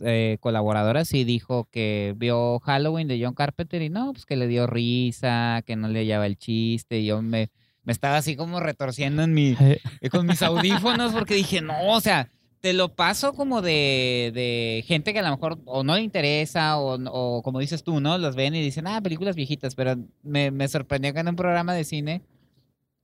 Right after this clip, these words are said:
Speaker 1: dijeran que estaban riendo con la película y que, pues, esperaban que la nueva entrega fortaleciera, no sé. Dije yo, "¿Cómo, cómo? ¿De qué están hablando, <laughs> güey? ¿Qué está pasando aquí?". Me quedé.
Speaker 2: Sí.
Speaker 1: Que ya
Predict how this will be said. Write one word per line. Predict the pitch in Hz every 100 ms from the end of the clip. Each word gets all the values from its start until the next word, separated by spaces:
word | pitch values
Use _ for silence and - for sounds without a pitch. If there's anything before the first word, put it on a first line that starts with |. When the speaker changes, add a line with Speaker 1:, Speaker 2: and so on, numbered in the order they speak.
| 147 -
Speaker 1:
dijeran | 147 143 143 143
que |
estaban | 147 - 127 127
riendo | 123 131
con | 127
la | 123
película | 123 120 - 131
y | 131
que, | 120 113 104
pues, | 104 -
esperaban | 104 117 113 117 127
que | 143
la | 120
nueva | 131 135 131 139
entrega | 139 139 131 127 147 143 110 101 104 _ _ _ _ _
fortaleciera, | 139 - 139 123 120 135 120 123
no | 123
sé. | 131 120 113 113 113
Dije | 117 110
yo, | 113 113
"¿Cómo, | 143 165 -
cómo? | 156 165
¿De | 147
qué | -
están | - 175
hablando, | 175 170 170 180
<laughs> | - 156
güey? | 175 - 151
¿Qué | 117
está | - 175
pasando | 131 110 - 185
aquí?". | 131 202 190
Me | 160
quedé. | - 143 139 156 170
Speaker 2:
Sí. | - 117 110 107
Speaker 1:
Que | 160 147
ya | 156